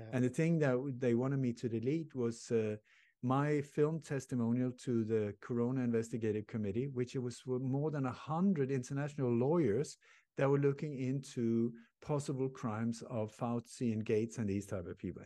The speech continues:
heavyweights. I ha-, I had, uh, two testimonials, almost four hours, where they interviewed me, filmed. I mean, they wanted these deleted, and they wanted the interviews with the head of this, uh, investigative, uh,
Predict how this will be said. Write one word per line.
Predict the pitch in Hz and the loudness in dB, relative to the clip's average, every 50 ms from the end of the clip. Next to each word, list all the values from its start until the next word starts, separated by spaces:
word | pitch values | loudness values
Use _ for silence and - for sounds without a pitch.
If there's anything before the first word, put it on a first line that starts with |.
| - - | -16 -10
heavyweights. | - - 185 208 233 240 254 175 123 98 98 - - 95 95 - - - _ _ - - - - _ - | -2 0 2 2 2 4 4 4 4 4 2 0 0 -4 -8 -12 -18 -18 _ _ -20 -20 -20 -20 _ -4
I | 147 139 160 180 | 0 0 2 2
ha-, | 170 165 170 151 - _ - | 2 0 0 -2 -4 _ -2
I | 147 143 147 | -2 0 0
had, | 147 147 135 127 131 - - 131 | 0 -2 -2 -4 -6 -8 -4 -2
uh, | 120 117 113 113 117 - - _ _ _ - | 0 0 0 -2 -4 -12 -20 _ _ _ -2
two | - 185 180 190 | 4 4 4 4
testimonials, | 185 - 170 156 165 - 160 147 143 139 143 147 143 143 139 160 | 4 2 0 0 0 -2 -2 0 0 0 2 0 0 0 -2 -2
almost | 156 147 147 147 143 143 - - - | -2 -2 -2 -2 -2 -4 -6 -4 2
four | 165 156 160 175 165 | 4 4 6 6 4
hours, | 156 139 127 117 113 131 139 - - - | 4 4 4 4 2 0 0 -4 -10 -6
where | 139 127 123 120 | -2 0 0 2
they | 120 127 120 127 | 2 2 2 2
interviewed | 139 139 - - 131 123 120 117 | 2 0 0 0 2 2 2 2
me, | 117 104 98 117 147 160 - | 2 2 2 0 0 -2 -6
filmed. | - - 135 127 131 147 160 156 151 - _ _ - - - _ _ _ | -2 0 0 2 2 0 -2 -4 -8 -10 _ _ -20 -20 -20 _ _ _
I | - 135 127 | -4 -2 0
mean, | 131 123 143 147 - _ _ _ _ _ _ _ _ _ _ _ _ _ _ _ _ _ _ _ _ - | 0 0 -2 -2 -6 _ _ _ _ _ _ _ _ _ _ _ _ _ _ _ _ _ _ _ _ 0
they | - 131 131 | 2 4 4
wanted | 139 151 156 156 143 - | 4 4 2 0 0 0
these | 170 175 185 180 180 | 0 0 0 -2 0
deleted, | - 131 117 110 104 104 131 139 143 - | 0 2 2 2 0 0 -2 -2 -4 -4
and | 151 143 139 139 | -2 -2 0 0
they | 139 135 | 0 0
wanted | 131 131 127 127 131 123 120 - - | 2 0 0 0 0 -2 -4 -8 -4
the | - 131 135 139 | -2 0 2 2
interviews | 143 151 143 - 135 123 117 113 113 117 117 - - | 2 0 0 -2 0 2 2 2 2 0 -4 -4 -4
with | 117 110 110 110 107 101 104 | -2 -2 0 -2 -2 -4 0
the | - 117 | 0 0
head | 104 113 139 160 160 135 | 0 2 0 0 0 0
of | 107 120 113 101 | -2 -4 -4 -2
this, | 98 104 98 98 - - - | 0 -2 -2 -2 -4 -4 -2
uh, | 101 95 95 95 98 - - - - - - - _ _ _ _ _ - | 0 0 0 0 -4 -8 -20 -20 -20 -20 -20 -20 _ _ _ _ _ -2
investigative, | 135 120 120 127 117 - - 117 123 120 117 113 107 110 101 90 147 143 | 0 2 2 2 0 0 0 2 2 4 4 2 0 -2 -4 -8 -6 -4
uh, | 117 107 101 98 95 95 92 92 92 | -4 -2 -2 -2 -2 -2 -2 -4 -6